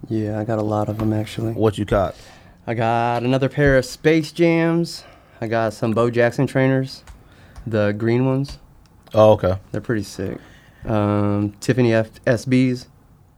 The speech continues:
Speaker 1: I got
Speaker 2: Lows or highs?
Speaker 1: the, uh, highs.
Speaker 2: Oh, okay.
Speaker 1: I got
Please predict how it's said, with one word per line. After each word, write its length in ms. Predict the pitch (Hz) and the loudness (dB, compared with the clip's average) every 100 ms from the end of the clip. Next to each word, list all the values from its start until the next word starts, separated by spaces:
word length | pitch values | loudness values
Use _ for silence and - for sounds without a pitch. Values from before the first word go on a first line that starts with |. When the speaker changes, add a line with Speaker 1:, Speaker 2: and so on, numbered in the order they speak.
| _ _ _ _ _ - | _ _ _ _ _ -8
Speaker 1:
I 100 | 110 | -4
got 600 | 110 104 104 104 104 - - | 0 0 0 0 -2 -6 -2
Speaker 2:
Lows 300 | 107 113 101 | 4 6 6
or 40 | |
highs? 400 | 104 104 90 92 - - - - _ - | 6 6 4 -4 -14 -20 -20 -20 _ -10
Speaker 1:
the, 300 | 107 104 98 | -2 0 0
uh, 60 | |
highs. 320 | 98 101 98 - | -2 -4 -6 -2
Speaker 2:
Oh, 200 | 95 82 | -2 -2
okay. 280 | 85 87 85 - - - - | -2 -4 -4 -10 -20 -16 -6
Speaker 1:
I 80 | 110 | -4
got 1120 | 107 110 110 107 110 107 107 - - - - | 0 2 2 2 2 0 -2 -6 -18 -18 -20